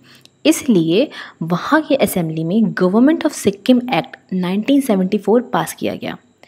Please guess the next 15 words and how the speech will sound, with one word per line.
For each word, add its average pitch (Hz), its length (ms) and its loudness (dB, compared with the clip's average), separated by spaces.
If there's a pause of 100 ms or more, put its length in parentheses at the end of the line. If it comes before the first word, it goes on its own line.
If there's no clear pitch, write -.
(240)
जिसके 208 360 2
तहत 165 560 0 (640)
मोनार्की 190 480 2
रूल 202 220 6
को 226 100 4
ख़त्म 214 400 2
कर 202 140 2
दिया 160 200 -4
गया 185 260 -2 (340)
और 240 80 4
जो 247 120 4
वहाँ 240 140 4
पे 285 140 0
चोंगिया 220 420 2
रूलर 208 580 4